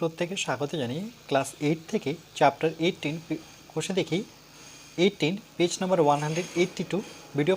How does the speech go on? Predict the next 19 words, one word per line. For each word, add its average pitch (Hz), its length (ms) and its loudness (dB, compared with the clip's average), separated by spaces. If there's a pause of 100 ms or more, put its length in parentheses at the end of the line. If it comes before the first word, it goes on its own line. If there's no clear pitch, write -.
পার্ট 120 200 4
নাম্বার 139 220 0
আজকে - 200 2 (500)
পনেরো 123 360 6
করব। 110 160 -6 (1300)
ছয় 170 200 8
দাগের 208 240 8
অঙ্কটা 196 260 0
করব 170 120 0 (120)
আজকে। - 240 -6 (2000)
নিচের 226 360 2 (380)
ছকের 160 460 6 (220)
তথ্যগুলির, 160 560 4 (160)
এই 160 120 2
যে 170 60 0 (100)
তথ্যগুলো 180 500 2
দেখতে 131 240 -4
পাচ্ছি, 120 260 -4 (840)
লেখচিত্র 226 600 2